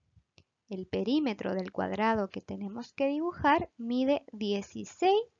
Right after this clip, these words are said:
centímetros. No sabemos cuánto mide cada uno de sus lados, por lo tanto vamos a utilizar la misma estrategia anterior. Dividir el perímetro en la cantidad de lados de la figura.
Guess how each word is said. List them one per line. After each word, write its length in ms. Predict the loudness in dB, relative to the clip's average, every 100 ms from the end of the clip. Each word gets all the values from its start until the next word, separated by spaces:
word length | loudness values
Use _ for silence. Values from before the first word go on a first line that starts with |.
| _
centímetros. 1040 | _ 0 0 0 -4 -4 -4 -8 -10 -12 _ -20 -20 _ _
No 200 | -2 0
sabemos 540 | 6 6 4 0 -4 -4
cuánto 400 | -6 -6 -6 -4
mide 300 | -4 -4 -2
cada 380 | -2 -2 0
uno 260 | -2 -2 -2
de 120 | -2
sus 300 | -2 -4 -2
lados, 500 | 0 2 4 2 0 _ _ _ _ _ _ 4
por 160 | 6
lo 140 | 8 8
tanto 400 | 6 6 4 6
vamos 320 | 6 4 2
a 60 |
utilizar 460 | 2 4 2 0 0
la 140 | 0
misma 320 | -2 -4 -2 -4
estrategia 560 | 0 0 2 6 6
anterior. 540 | 6 4 4 4 0 -6 _ _ -4
Dividir 520 | -2 0 0 2 2
el 160 | 2
perímetro 840 | 6 8 10 8 6 4 4 4 2 0 _ _ _ -2
en 320 | 0 0 -4 -2
la 220 | 0 0
cantidad 680 | 0 -2 -2 -2 4 6 8
de 140 | 8
lados 440 | 8 8 8 4 4
de 120 | 6
la 160 | 6 6
figura. 520 | 4 4 4 4